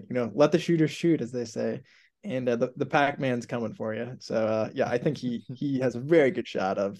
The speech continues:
Speaker 1: of winning it if, uh, you know, Miami does go that far. But, uh, who, who's your Hoopy going to here?
Speaker 2: I agree. If Miami wins,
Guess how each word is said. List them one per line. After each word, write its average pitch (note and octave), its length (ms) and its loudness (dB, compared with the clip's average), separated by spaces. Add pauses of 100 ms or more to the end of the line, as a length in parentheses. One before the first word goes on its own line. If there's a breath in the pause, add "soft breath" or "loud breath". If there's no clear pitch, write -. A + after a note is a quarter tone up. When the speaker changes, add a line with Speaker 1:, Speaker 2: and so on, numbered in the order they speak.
(100)
Speaker 1:
of B2 120 -6
winning A2 280 -6
it G#2+ 220 -6
if, A#2 280 -10
uh, G#2+ 320 -6
you - 80 -10
know, A2+ 100 -4
Miami G#2 300 -4
does - 240 -8
go - 140 -12
that - 200 -18
far. - 280 -10 (400 loud breath)
But, A#2 160 0
uh, A#2 100 2 (100)
who, D#3+ 120 6
who's D3+ 240 4
your C3+ 140 0
Hoopy C#3 260 -6
going - 160 -6
to - 120 -12
here? - 300 -10 (240)
Speaker 2:
I D#3+ 140 4
agree. D3+ 380 4
If D3+ 120 0
Miami C#3+ 420 0
wins, C#3+ 920 -6